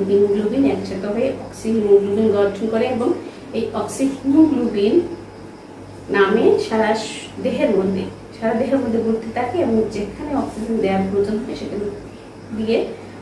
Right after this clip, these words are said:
অর্থাৎ কোষে কোষে oxygen দিয়ে আবার oxygen দেওয়ার সময়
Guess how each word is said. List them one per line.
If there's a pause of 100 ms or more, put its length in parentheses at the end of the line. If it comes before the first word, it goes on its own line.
অর্থাৎ
কোষে
কোষে
oxygen
দিয়ে (140)
আবার (1600)
oxygen
দেওয়ার
সময়